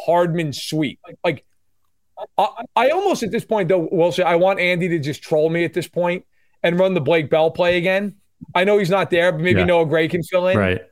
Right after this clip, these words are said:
Speaker 1: Like, just, let's just run that the first play of the game. Get a good laugh out of everybody, then we start forward.
Speaker 2: Do it with Allegretti.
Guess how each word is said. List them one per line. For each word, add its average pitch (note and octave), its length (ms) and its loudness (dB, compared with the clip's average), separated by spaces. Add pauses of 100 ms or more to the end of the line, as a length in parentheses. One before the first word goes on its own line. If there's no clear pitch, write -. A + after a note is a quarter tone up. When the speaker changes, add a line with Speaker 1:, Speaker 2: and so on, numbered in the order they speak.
(400)
Speaker 1:
Like, F#3 140 0
just, G#3+ 140 -2
let's D4+ 160 0
just C#4 140 0
run D4 120 2
that B3 140 0
the G#3 80 -4
first G#3 300 0
play F#3+ 220 2
of E3 60 0
the D#3 80 -2
game. C#3 280 -2
Get E3 140 -2
a D#3 40 -2
good G#3 160 2
laugh F#3 360 2
out D#3 80 2
of D3 60 -2
everybody, D#3 340 0
then D3+ 100 -2
we C#3 60 -4
start C#3+ 260 -2
forward. E3 140 2
Speaker 2:
Do G3 80 6
it - 20 4
with F#3 140 0
Allegretti. A#2 640 2